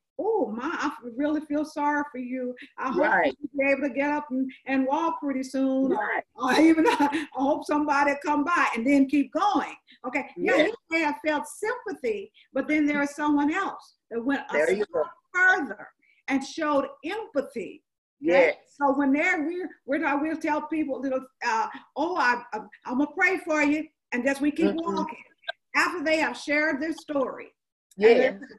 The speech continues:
Speaker 1: you know, and, and so, "Oh, well, I'll pray for you." Just keep walking. It, it wouldn't help just to take a, a five dollar bill if you had, even a dollar, and say, "Here,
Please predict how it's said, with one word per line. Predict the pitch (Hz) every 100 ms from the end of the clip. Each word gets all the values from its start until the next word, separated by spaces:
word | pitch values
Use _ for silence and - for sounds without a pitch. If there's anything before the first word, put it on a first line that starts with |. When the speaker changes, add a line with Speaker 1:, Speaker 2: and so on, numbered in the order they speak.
| -
Speaker 1:
you | 269 285
know, | 269
and, | 262 262 254
and | 262 254 254 _ -
so, | - -
"Oh, | 311 -
well, | 240
I'll | 262 330
pray | 320 359 370
for | 294 285 277
you." | 269 277 -
Just | 240 -
keep | 302 294
walking. | 294 294 - - 220 185 _
It, | 311 339 226 202 -
it | 311 302
wouldn't | 330 294
help | 330 320 269
just | 311
to | 262
take | 294 320 294
a, | 254 - _ -
a | 247 -
five | 320 302 302
dollar | 285 311
bill | 254 247 202
if | 196
you | 208
had, | 226 -
even | 339 381
a | 339
dollar, | 320 330 311 226 156 - _ -
and | 247 -
say, | 247
"Here, | 359 494